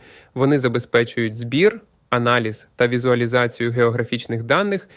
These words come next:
що допомагає зрозуміти взаємозв'язок між людською діяльністю та довкіллям.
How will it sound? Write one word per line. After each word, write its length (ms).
що 220
допомагає 600
зрозуміти 560
взаємозв'язок 840
між 200
людською 500
діяльністю 680
та 140
довкіллям. 680